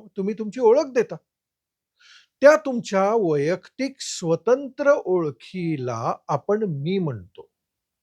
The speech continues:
पण वेदांत काय म्हणतं की तुम्ही जरी फंक्शनली ते असलात, फंक्शनली तुम्ही तुमची ओळख असलात,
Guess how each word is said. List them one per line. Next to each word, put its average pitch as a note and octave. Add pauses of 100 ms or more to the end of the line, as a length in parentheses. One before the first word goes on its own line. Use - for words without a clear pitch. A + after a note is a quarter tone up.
(2250)
पण A#3+
वेदांत A3+
काय C4+
म्हणतं F#3 (1500)
की C#4
तुम्ही A#3
जरी A#3+
फंक्शनली A3+
ते A#3+
असलात, C#3+ (1600)
फंक्शनली G3+
तुम्ही A#3
तुमची A3+
ओळख E3+
असलात, D#3+